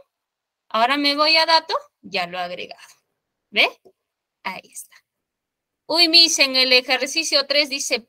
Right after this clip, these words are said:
"Pide dos números y muestra la suma de estos". Me está indicando que voy a pedir, que t-, alguien tiene que ingresar. Lo puedes hacer ¿cómo?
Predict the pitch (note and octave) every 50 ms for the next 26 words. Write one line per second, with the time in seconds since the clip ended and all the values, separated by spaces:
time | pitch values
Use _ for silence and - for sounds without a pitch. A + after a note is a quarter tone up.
0 | _ _ _ - D4+ D#4 D#4 D4 D4+ D4+ D#4 C#4+ - A3+ A3 - B3 C4 C#4 C#4
1 | - - C4+ C4 C4+ D4+ D#4 D#4+ D#4 D4+ C#4+ C4+ C4+ D4 F4+ B4 A#4+ - - _
2 | _ _ _ _ _ _ _ A3 G#3+ G#3 G#3 G#3+ A3+ A#3+ B3+ B3 - - A#3+ A#3+
3 | A#3+ A3 G3 F#3+ - - - - A#3 A#3 A#3+ A#3 G#3+ G#3 G3 G3+ G3+ G#3 - -
4 | - - - - - - - _ _ _ _ _ _ _ _ _ _ - A#3 C4
5 | C4 - - F4+ F#4+ G4+ F#4+ E4+ D4 - - C#4 D4 D#4 D#4 D#4 G4 G4 - C#4+
6 | A3+ G3 A3+ B3 C#4 C4 D4 D4 D4 _ _ - A3 G3+ - G3+ C4 C#4 C#4+ C4
7 | G3+ F#3 F#3+ A3 - _ _ _ _ _ _ _ _ _ _ _ _ _ _ _
8 | - G#3+ G3+ F#3+ _ _ _ - - _ - C4 D4+ E4+ F4 E4 C#4 D4+ D4 C#4+
9 | C4+ B3+ C4+ C#4 D4 C#4+ C#4+ D#4 D4 - - C4 A#3+ A3+ A3 G#3 F#3+ G3 F#3 F3+
10 | F#3 - - - C#4+ C#4+ C4 A3 F#3 - - - - _ _ _ _ _ _ _
11 | _ _ _ _ _ _ _ _ _ _ _ _ _ _ _ _ _ _ _ G3+
12 | F#3+ F#3 F#3 - F#3+ F#3 F3+ F3+ G3 G3 - F#3+ F#3+ - - G#3 G#3 G3+ _ -
13 | C#4+ E4 E4+ D4 G#3 - G3 - _